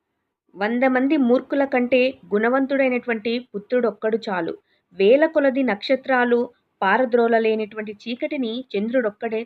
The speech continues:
తరిమివేయగలడు. తల్లిని మించిన దైవం లేదు.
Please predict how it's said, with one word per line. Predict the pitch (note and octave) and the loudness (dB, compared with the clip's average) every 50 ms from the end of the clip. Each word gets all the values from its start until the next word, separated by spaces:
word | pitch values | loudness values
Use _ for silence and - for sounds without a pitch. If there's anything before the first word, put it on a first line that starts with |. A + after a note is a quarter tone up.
| _ - - | _ -8 -6
తరిమివేయగలడు. | F3+ F3+ G3 G#3+ A3 G3+ G3 F3 E3+ E3+ F3+ E3 E3 D#3+ D#3 - - _ _ _ _ _ _ _ _ - | -4 -4 -2 -4 -4 -2 -2 -4 -2 -4 -4 -4 -4 -4 -4 -6 -8 _ _ _ _ _ _ _ _ -2
తల్లిని | G3 A#3 B3+ D4 E4+ D#4+ E4 | -2 -2 0 0 2 2 2
మించిన | D4+ D4 C#4 C4+ C#4+ C4 C4+ | 2 0 -2 0 0 0 0
దైవం | B3+ G#3+ G#3 G3 G3 G#3 A3+ A3 G#3+ | 2 2 0 0 0 0 -2 -4 -4
లేదు. | G3+ F#3 E3+ E3 | -4 -4 -6 -6